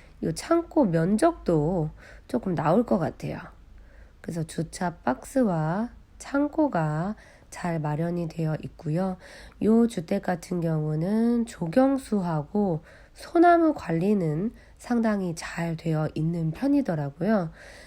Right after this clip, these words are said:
근데 더 좋은 거는 이제 지금 요 마당에 잔디가 없어요.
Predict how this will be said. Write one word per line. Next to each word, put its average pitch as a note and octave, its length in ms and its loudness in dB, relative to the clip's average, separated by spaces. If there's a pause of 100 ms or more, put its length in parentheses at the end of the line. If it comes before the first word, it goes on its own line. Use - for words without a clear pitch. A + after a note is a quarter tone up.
(140)
근데 F#3+ 260 -2 (160)
더 A3 260 4
좋은 G3+ 340 0
거는 F#3 480 2
이제 D#3+ 220 0 (360)
지금 G3 300 -2
요 F#3 140 2
마당에 G#3 680 4
잔디가 A#3 560 4
없어요. D#3 540 -4